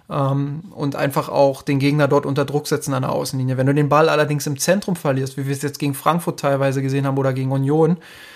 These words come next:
dann entstehen natürlich Räume für den Gegner. Dann ist es auch schwerer, ins Gegenpressing zu kommen. Dann sind die Wege vielleicht auch ein Stück weiter.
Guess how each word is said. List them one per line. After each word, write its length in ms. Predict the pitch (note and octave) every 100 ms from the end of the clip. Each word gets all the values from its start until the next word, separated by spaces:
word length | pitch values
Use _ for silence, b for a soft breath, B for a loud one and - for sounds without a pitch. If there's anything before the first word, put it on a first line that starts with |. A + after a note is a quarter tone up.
| B B -
dann 140 | C#3
entstehen 380 | D3 C#3 D#3+ D3+
natürlich 380 | D#3+ D#3+ D3+ C#3+
Räume 260 | D3 D#3
für 140 | D#3 C#3+
den 120 | C3+
Gegner. 220 | C3 C3
Dann 60 | C3
ist 120 | C3+
es 100 | C#3+
auch 100 | C#3
schwerer, 440 | - - D3 D#3
ins 160 | C#3+ C#3
Gegenpressing 600 | D#3 D#3+ E3 C#3+ C3+ C3
zu 120 | -
kommen. 260 | - C3 B2+
Dann 120 | C3
sind 140 | C3 C#3
die 160 | C3+
Wege 240 | C3+ D#3+ E3
vielleicht 360 | - C#3+ C#3
auch 120 | D3
ein 60 | C#3
Stück 280 | - C#3+ C#3
weiter. 380 | C#3 B2+ C3+